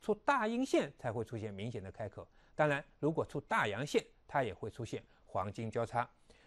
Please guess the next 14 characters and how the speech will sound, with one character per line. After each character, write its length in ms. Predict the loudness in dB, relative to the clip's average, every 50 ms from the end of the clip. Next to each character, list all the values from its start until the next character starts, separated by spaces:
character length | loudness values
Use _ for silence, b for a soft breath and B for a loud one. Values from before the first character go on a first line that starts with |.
| b b b
我 120 | 8 8 10
们 200 | 10 10 10 12
来 160 | 12 10 10
看 260 | 8 6 4 4 4
看 380 | 8 8 10 10 8 6 4 0 -6 -4
上 220 | 0 2 4 6
证 100 | 6 4
指 140 | 4 2 0
数 160 | 2 2 4
六 180 | 6 6 6 6
十 80 | 4 4
分 140 | 2 2 2
钟 140 | 2 2 0
图。 260 | 0 -2 -4 -4